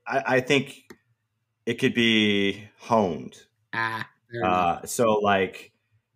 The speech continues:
Speaker 1: uh, there is a word or something you could use to describe that companion.
Speaker 2: As opposed to, uh, as opposed to well-intentioned.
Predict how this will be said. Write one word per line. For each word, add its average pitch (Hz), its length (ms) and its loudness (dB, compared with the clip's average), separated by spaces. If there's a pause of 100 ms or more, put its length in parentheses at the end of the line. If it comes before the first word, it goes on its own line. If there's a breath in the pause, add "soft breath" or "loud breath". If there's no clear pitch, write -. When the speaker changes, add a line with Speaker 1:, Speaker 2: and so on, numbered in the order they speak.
(180)
Speaker 1:
uh, 87 640 2 (840)
there 117 360 4
is 117 560 4
a 107 100 2
word 117 480 4
or 101 60 2
something 107 400 0
you 101 80 -6
could 98 180 -6
use 95 300 -4
to 90 300 -8 (100)
describe 90 500 -4
that 87 160 -2
companion. 90 460 -6
Speaker 2:
As 151 160 2
opposed 156 400 0
to, 147 180 -2
uh, 131 200 -2 (100)
as 131 120 -8
opposed 139 460 -4
to 135 100 -2
well-intentioned. 113 920 -10